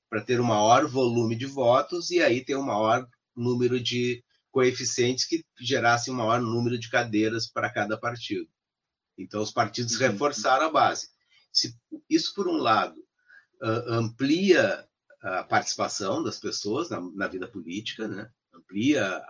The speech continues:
Speaker 1: as pessoas entrarem, se apresentarem como candidatos, terem propostas, terem projetos, apresentar projetos. Mas, por outro lado,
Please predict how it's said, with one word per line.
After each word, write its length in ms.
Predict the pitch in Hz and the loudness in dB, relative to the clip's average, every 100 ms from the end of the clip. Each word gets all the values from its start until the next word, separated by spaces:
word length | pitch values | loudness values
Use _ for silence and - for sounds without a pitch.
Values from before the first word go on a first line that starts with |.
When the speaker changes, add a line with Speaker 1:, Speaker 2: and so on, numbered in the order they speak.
| - | -10
Speaker 1:
as 200 | 85 - | -8 -6
pessoas 400 | 101 - 110 110 | -6 -2 0 0
entrarem, 840 | 110 95 98 95 98 123 151 165 - _ | 0 -2 0 2 4 2 0 -2 -6 _
se 140 | - 110 | -12 -6
apresentarem 800 | 117 113 127 110 123 104 127 117 | -2 0 0 -2 -2 -2 -2 -4
como 200 | 117 113 | -8 -8
candidatos, 1000 | 123 101 92 90 107 135 143 - - - _ _ _ | -8 -10 -6 0 0 0 -4 -8 -10 -14 _ _ _
terem 280 | 120 117 107 | -2 -2 -2
propostas, 800 | 107 90 - 98 117 - - 127 | -4 -8 -2 2 2 2 -4 -10
terem 240 | 107 104 | -8 -6
projetos, 720 | 98 95 82 101 101 131 - | -6 -8 -4 0 2 0 -2
apresentar 480 | - 101 98 98 98 | -10 -8 -10 -10 -10
projetos. 680 | 104 107 104 104 117 - - _ _ _ _ _ _ _ _ _ | -8 -6 -4 -4 -4 -6 -16 _ _ _ _ _ _ _ _ _
Mas, 180 | 156 160 | -2 0
por 180 | - 180 | 6 8
outro 260 | 151 151 170 | 8 6 4
lado, 680 | 143 135 147 156 175 180 | 6 6 6 6 4 2